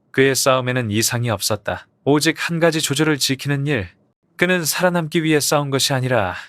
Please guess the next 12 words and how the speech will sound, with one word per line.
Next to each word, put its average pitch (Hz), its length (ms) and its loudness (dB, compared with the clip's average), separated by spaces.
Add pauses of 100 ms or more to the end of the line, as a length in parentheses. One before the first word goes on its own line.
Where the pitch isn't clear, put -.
(260)
죽을 143 400 2
각오로 143 320 2
싸웠다. - 800 -2
그런 135 340 -2
결의는 123 460 -2 (240)
상대에게 117 640 0
심리적 110 500 0
압박을 92 380 0
준다. 87 400 -6 (460)
조은처럼 160 600 0
냉정한 143 400 0
전사라도 113 640 -2